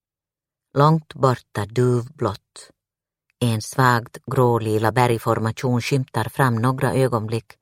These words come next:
och är borta igen. Djupbruna, klotrunda är barnens ögon i runda, mjuka ansikten. Det svarta håret rakt. De ler inte tillbaka.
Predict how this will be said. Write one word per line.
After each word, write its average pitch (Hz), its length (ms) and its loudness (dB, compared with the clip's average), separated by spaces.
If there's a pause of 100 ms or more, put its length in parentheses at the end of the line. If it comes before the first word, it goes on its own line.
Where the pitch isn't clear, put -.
(320)
och 143 60 4
är 135 60 2
borta 127 380 -2
igen. 110 380 -4 (2250)
Djupbruna, 135 920 0 (220)
klotrunda 113 840 -2 (420)
är 127 100 2
barnens 120 520 2
ögon 127 480 0 (100)
i 123 80 -2
runda, 123 480 0
mjuka 127 460 0
ansikten. 117 680 -6 (720)
Det - 80 -8
svarta - 460 0
håret 113 500 -2
rakt. 120 640 -2 (720)
De 131 120 2
ler 135 300 4
inte 147 280 2
tillbaka. 135 760 -2